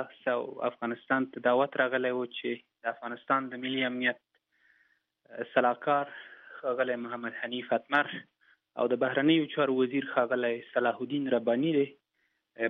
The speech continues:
پاکستان ته د تورخم په، آه، په تورخم کې د رامنځته شوي جنجال په اړه د مذاکرات لپاره هغې هیواد ته ورشي. د افغانستان د دولت د رهبرۍ فیصله دا شوله چې د افغانستان د بهرنیو چارو وزارت د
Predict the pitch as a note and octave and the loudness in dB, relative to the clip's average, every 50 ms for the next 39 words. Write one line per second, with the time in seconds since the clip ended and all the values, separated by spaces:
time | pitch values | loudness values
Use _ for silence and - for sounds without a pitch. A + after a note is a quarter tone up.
0 | - - B2+ B2 - C#3+ - - - F3 F3+ F3+ F3 F3 D#3+ D3 C#3+ C#3 C#3 C3+ | 2 2 2 2 2 -4 -4 -2 -2 0 0 0 -2 -2 0 0 0 0 0 -2
1 | C3 C3 - - D#3 D3+ D3+ D3 C3+ _ - C3+ B2+ B2+ B2 B2 A#2+ A#2 A#2 - | -2 -2 -2 -2 -2 -2 -2 -4 -8 _ -6 -2 0 0 0 0 -2 -6 -10 -16
2 | _ _ _ _ - _ _ _ _ - - A2+ A2+ A#2 - - B2+ - C3+ C3 | _ _ _ _ -20 _ _ _ _ -10 -4 0 0 0 2 2 2 2 2 2
3 | - - E3+ E3 E3 D#3+ - D3 C3+ C3+ C3 C3 B2+ - - - - - A#2+ A#2+ | 2 4 4 4 2 2 -4 -4 -2 0 0 0 -2 -6 -10 -6 0 0 2 2
4 | A#2+ A#2+ A#2 - - B2 - - D#3 D3 C#3 C3+ - - - _ C3+ - B2+ B2 | 2 -2 -4 -4 -6 -4 -2 0 0 0 0 -2 -6 -14 -20 _ 0 0 2 2
5 | A#2+ C3 C3+ C3+ C3 _ - C3 B2+ A#2+ A#2 - _ _ _ _ - _ _ _ | 4 4 2 2 0 _ -4 -4 -2 -2 -4 -6 _ _ _ _ -20 _ _ _
6 | _ _ _ _ _ - B2+ B2+ C3+ B2+ C3+ C3 - - D#3 D3+ D3+ - D3 C3+ | _ _ _ _ _ -2 0 2 4 4 4 2 4 4 4 4 4 2 -6 -6
7 | - - C#3+ C#3+ C#3 B2+ C3 B2 - C3 B2 B2 C3 B2 - - - A#2 A#2 A#2 | 0 0 2 2 2 0 -2 -4 -2 0 2 2 2 0 -2 -4 -6 -2 -2 0
8 | A#2 - - - - _ _ _ _ - C3 C3 - - C#3 C#3+ C#3+ - - F3 | 0 -2 -4 -6 -10 _ _ _ _ 0 0 0 2 2 0 0 0 0 2 2
9 | F3+ F3 D#3+ D3 C#3+ C#3 C#3 D3 D#3 D#3 _ _ C3 A#2 A#2 A2+ A2+ B2 B2+ B2+ | 4 4 2 2 4 4 4 4 4 2 _ _ -6 -4 -4 -4 -2 2 2 4
10 | C#3 D3 D3 C#3 B2+ - - _ _ _ - C3 C3 - - C#3 C#3 C#3 C3+ C#3 | 4 4 2 2 0 -4 -8 _ _ _ -4 -4 -2 0 0 2 2 4 2 2
11 | C#3+ C#3 - - C#3 C3 C#3 C#3 - _ _ _ _ _ _ _ _ _ _ _ | 0 0 0 -2 -2 -2 -2 -4 -8 _ _ _ _ _ _ _ _ _ _ _
12 | _ _ - - B2+ A#2 A#2 A#2 - - B2 A#2+ B2 - - - C#3 C#3 C#3 C#3 | _ _ -8 -2 2 2 2 2 2 0 -2 -2 -2 -2 0 0 0 2 2 0
13 | C3+ C3 B2 A#2+ B2 - - A#2+ C3+ D#3 E3+ D3+ B2+ - - C3+ A#2+ B2 B2+ A#2+ | 0 0 0 0 -2 0 0 0 0 0 -2 -4 -4 -2 0 0 2 2 2 2
14 | A2+ A#2 A#2 A#2+ A#2 - _ _ - | 4 4 4 4 2 -2 _ _ -10